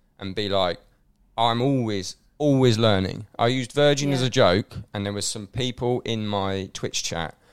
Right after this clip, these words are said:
Speaker 1: who are asexual, and admittedly, some other people got offended for them. But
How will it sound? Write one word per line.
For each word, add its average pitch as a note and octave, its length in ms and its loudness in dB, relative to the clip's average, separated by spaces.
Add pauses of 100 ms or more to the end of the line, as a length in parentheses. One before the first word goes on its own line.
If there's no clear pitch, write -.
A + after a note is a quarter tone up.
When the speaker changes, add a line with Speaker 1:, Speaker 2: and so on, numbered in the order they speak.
(140)
Speaker 1:
who F2 120 -4
are D2+ 140 0
asexual, - 680 -2 (520)
and D2 420 -4 (580)
admittedly, G#2+ 960 -2 (1160)
some G2 240 -4
other G2 200 0
people E2+ 320 -8
got - 200 -4
offended D#2+ 460 -8
for D#2+ 420 -4
them. C#2+ 360 -6 (920)
But F2 480 6